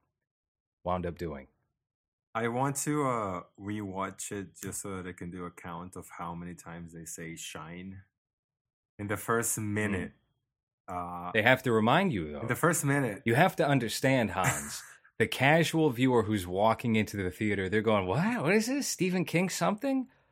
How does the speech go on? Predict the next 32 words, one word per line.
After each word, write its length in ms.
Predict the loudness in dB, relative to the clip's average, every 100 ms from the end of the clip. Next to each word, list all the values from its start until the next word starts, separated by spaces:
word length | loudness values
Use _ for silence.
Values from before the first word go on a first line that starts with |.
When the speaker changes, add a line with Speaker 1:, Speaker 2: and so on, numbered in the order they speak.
| _ _
Speaker 1:
There's 120 | -2 2
something 260 | 4 4
about 380 | 4 4 4 2
the, 300 | -2 -2 0
uh, 140 | 0 0
Jack 340 | 4 4 4
Nicholson? 480 | 0 -2 -4 -6 -2
I 120 | 4 4
don't 140 | 4
know." 160 | -8 -14 -12 -2
And 120 | 2
then 80 | 2
they 120 | 2
just 200 | 0 -2
sit 140 | -2
down, 160 | -2 0
they 80 | -2
go, 80 | -2
"Oh, 220 | -4 -6 -8 _ _ _ _ -20 -20 _ 2
I, 60 |
I, 20 | 4
Speaker 2:
Shh. 440 | 6 4 0 0 -6
Speaker 1:
I 120 | -10
think 220 | -8 -8 0
I, 40 |
Speaker 2:
Shine? 480 | 2 2 0 -2 -2
Speaker 1:
what? 120 | -2 -4 -10 _ _ -4
That's, 200 | -2 -2
Speaker 2:
Is 60 |
that 80 | -4
Speaker 1:
that's 160 | -4 -2
familiar." 520 | 4 6 6 4